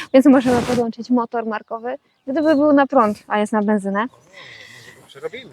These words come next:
Speaker 1: E, na prąd, nie? Już Marek nawet próbował się nim uczyć jeździć. I przegląd przeszedł. Także trochę zrobiliśmy, od kiedy przyjechaliśmy na działkę, a teraz powoli pakujemy się i jedziemy na hel.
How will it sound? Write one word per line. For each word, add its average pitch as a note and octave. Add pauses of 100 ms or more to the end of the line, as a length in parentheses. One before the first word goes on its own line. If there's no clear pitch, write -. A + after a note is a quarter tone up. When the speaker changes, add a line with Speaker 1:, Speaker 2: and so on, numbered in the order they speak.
Speaker 1:
E, C4
na B3+
prąd, B3+
nie? C4+ (2000)
Już B3+
Marek C4
nawet B3+
próbował B3+
się C4
nim B3+
uczyć B3+
jeździć. A#3 (720)
I -
przegląd A3
przeszedł. - (380)
Także D4
trochę E4+
zrobiliśmy, D4
od -
kiedy A3
przyjechaliśmy A3
na G#3+
działkę, A#3+
a F#4
teraz E4+
powoli C4+
pakujemy A#3
się A#3
i G#3+
jedziemy G#3 (400)
na C4+
hel. A3+